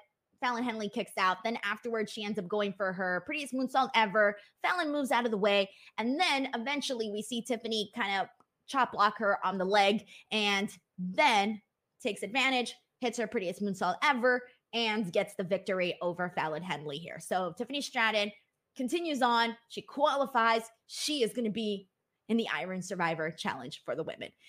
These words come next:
And we got four more spots left, though. Four more spots. I'm looking at this and I'm going, "Who are we filling in on these four spots?" Now, send in your predictions.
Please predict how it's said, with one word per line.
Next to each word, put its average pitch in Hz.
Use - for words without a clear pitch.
And 220
we 220
got 214
four 320
more 440
spots 208
left, 139
though. -
Four 302
more 214
spots. -
I'm 226
looking 262
at 214
this 202
and 202
I'm 196
going, 180
"Who 349
are 247
we 226
filling 214
in 180
on 180
these 165
four 165
spots?" -
Now, 185
send 262
in 302
your 320
predictions. 262